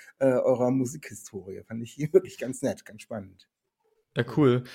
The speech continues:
Speaker 2: Es ist auch, äh, geil, dass man merkt, äh, egal vor wem wir live spielen, ähm,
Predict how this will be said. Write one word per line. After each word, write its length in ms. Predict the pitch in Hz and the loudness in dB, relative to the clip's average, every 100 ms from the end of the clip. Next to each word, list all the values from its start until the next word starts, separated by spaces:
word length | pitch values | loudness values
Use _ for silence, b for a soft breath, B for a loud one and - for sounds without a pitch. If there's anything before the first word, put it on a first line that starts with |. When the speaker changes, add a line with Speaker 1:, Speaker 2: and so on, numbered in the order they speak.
| - | 6
Speaker 2:
Es 160 | 131 | 8
ist 60 | 143 | 10
auch, 200 | 147 - | 10 10
äh, 120 | 135 | 8
geil, 280 | 127 123 156 | 10 12 12
dass 200 | 147 147 | 10 6
man 260 | 147 139 135 | 4 6 8
merkt, 320 | 127 143 - | 8 6 2
äh, 180 | 120 120 107 | 0 0 -4
egal 480 | - 117 113 110 147 | -2 4 8 8 6
vor 380 | 151 - 127 110 | 4 6 6 8
wem 360 | 117 139 147 135 | 6 4 4 4
wir 280 | 131 127 | 6 6
live 600 | 104 104 107 151 - - | 6 4 6 4 2 -10
spielen, 580 | - - 151 170 175 175 | -8 -2 2 4 4 2
ähm, 380 | - 120 120 120 | 4 4 4 2